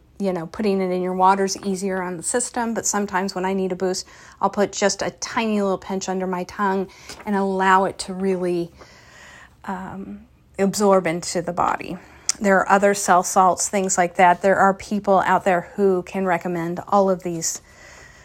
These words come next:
types of things. Again, this is bio-individual. Consult with your medical doctors, and, uh, because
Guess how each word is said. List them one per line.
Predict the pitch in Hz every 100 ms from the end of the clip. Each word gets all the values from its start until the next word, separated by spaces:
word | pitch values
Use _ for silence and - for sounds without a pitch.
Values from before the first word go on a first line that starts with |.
| -
types | - 185 -
of | 170
things. | 175 143 - - -
Again, | 202 175 202 185 156 170 196
this | 190 185
is | -
bio-individual. | 214 220 220 220 214 202 202 208 196 190 - - -
Consult | 190 180 - 196 196
with | 196 196
your | 190
medical | 190 185 190 - 180 185
doctors, | 175 160 - 180 170 - - - _ - - - _ -
and, | 196 185 180 180 185 185 - _ -
uh, | - - - - _ _ _ - - _ -
because | 202 - 190 185 175